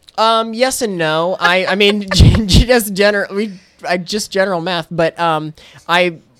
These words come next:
like I mentioned, I've worked at a few different businesses. Right now I work at, uh, Sequel Wire and Cable in Argus, and,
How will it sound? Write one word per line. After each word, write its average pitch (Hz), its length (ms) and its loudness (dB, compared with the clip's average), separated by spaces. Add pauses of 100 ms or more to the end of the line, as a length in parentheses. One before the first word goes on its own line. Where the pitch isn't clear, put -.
(140)
like 160 200 0
I 156 60 -2
mentioned, 156 380 -8
I've 135 140 -8
worked 139 300 -10
at 139 200 -10
a 143 80 -16
few 151 160 -12
different 139 260 -12
businesses. 143 480 -10
Right 139 160 -8
now 139 120 -10
I 135 60 -8
work 135 280 -10
at, 127 240 -12
uh, 127 200 -12
Sequel 156 400 -6
Wire 135 260 -6
and 135 80 -14
Cable 139 400 -8
in 127 140 -10
Argus, 135 520 -8
and, 131 220 -10